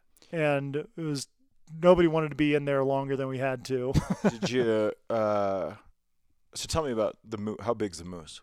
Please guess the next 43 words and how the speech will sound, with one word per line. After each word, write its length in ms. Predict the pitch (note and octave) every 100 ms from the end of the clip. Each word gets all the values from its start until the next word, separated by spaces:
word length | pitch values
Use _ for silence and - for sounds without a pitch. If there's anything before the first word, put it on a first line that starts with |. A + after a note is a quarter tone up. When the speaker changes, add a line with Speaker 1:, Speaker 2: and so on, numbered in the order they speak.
| -
Speaker 2:
What 80 |
does 100 | G2+
it 40 | G2
look 180 | F#2 -
like? 140 | D#2
Speaker 1:
Just 260 | - F#3 -
shy 200 | E3+ D#3
of 80 | C#3+
forty. 420 | C#3 C3 A#2+ G#2+ -
Speaker 2:
Just 180 | - A#2
shy 200 | - A#2+
of 80 | G#2+
forty 300 | - E3+ E3+
inches 120 | D#3+
Speaker 1:
Thirty-nine 260 | D3+ D3+ D3+
Speaker 2:
wide. 180 | G2 F2 E2
Speaker 1:
and 20 |
three 240 | - D3
quarters. 480 | C#3+ C#3 C3+ C3 C3
Speaker 2:
But 80 | A#2
there's 160 | A#2 G#2+
a 60 |
lot 240 | G#2 G#2+ A2
of 80 |
antler. 460 | F#2+ F#2+ - - - -
Speaker 1:
A 40 | C#3+
lot 200 | D#3+ G3+
of 100 | G3+
antler. 500 | E3 D3+ D#3 D3+ D3
Speaker 2:
Like, 60 | G#2+
he's 80 |
got 260 | F#2 G#2 F#2+ - _ _
a, 100 | - G2+ - -
a 80 | A2+
lot 320 | G#2 A2+ A#2
of 160 | G#2+ F2+
bone 640 | F#2+ F#2 F2+ F2 F2 F#2+ - -
in 140 | G#2
his 240 | G2 F#2 F2
pa-, 240 | - G#2 -
in 100 | G2+
his 160 | F2+ - _
paddles, 720 | - G2+ G2+ G#2 G#2 G#2 -